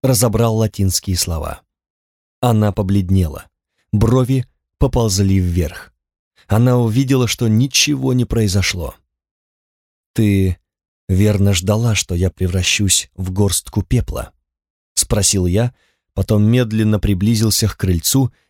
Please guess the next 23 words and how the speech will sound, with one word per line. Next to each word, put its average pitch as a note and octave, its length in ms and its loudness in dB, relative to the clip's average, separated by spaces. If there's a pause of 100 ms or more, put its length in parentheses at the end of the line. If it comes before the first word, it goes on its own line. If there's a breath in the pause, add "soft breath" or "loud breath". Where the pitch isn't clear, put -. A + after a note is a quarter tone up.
(100)
и C3+ 100 2
с - 120 2
тем C3 220 0
же G#2+ 120 2
чувством A2 540 -2
отчуждения A2 840 0
от - 100 -6
всего G#2+ 280 -2
на F#2+ 120 2
свете A2+ 380 -2
продолжал. G#2 680 -2 (760)
«Или G2+ 220 4
что G2 180 -2
провалюсь F2+ 640 0 (340)
прямиком G#2 460 2
в - 100 -4
преисподнюю? G2 840 0 (720)
К G2 100 -2
дьяволу, G2 720 0 (360)
пославшему G2 640 0
меня F#2 280 2
к - 120 -8
тебе?» G2+ 380 0